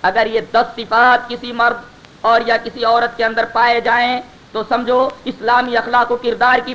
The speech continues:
پوری تصویر اس کی زندگی میں آ گئی۔ اور ایسے لوگوں کے لیے اللہ تبارک و تعالیٰ نے کیا فرمایا؟ اعد لہم جنات مغفرۃ و اجر عظیما، اللہ تبارک و تعالیٰ نے ایسے لوگوں کے لیے مغفرت اور اجر عظیم تیار کر رکھا ہے۔ اس کے بعد اللہ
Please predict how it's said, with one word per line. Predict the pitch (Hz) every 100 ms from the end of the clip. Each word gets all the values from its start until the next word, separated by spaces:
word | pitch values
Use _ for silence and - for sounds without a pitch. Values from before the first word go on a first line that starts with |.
| -
پوری | 262 262
تصویر | 262 254 262 339
اس | 320 -
کی |
زندگی | 269 254 262 262
میں | 262
آ | 240 262
گئی۔ | 294 320 - -
اور | 240 247 -
ایسے | 254 269 269
لوگوں | 254 247
کے | 240
لیے | 233
اللہ | 226 220 214
تبارک | 208 208 202
و |
تعالیٰ | 202 214
نے | 214
کیا | 208 202
فرمایا؟ | 208 226 233 - - -
اعد | 202 240 185
لہم | 214 214 226 220 185
جنات | 220 214 233 269 262 226 - - - - -
مغفرۃ | 269 359 277 311 381 370 349
و | 320
اجر | 285 277
عظیما، | 254 233 233 202
اللہ | 262 277
تبارک | 269 262 277
و |
تعالیٰ | - 262
نے | 285
ایسے | 254 254 254
لوگوں | 254 294
کے | 277
لیے | 277
مغفرت | 233 240 262 294 349 370
اور | 302
اجر | 240 208 240
عظیم | 208 226
تیار | 208 170 185
کر | 143
رکھا | 131 - 123
ہے۔ | 120 - - - - - - - - - - - - - - - - - - - - - - - - - - - - - - -
اس | 196
کے | 226
بعد | 220 214
اللہ | 202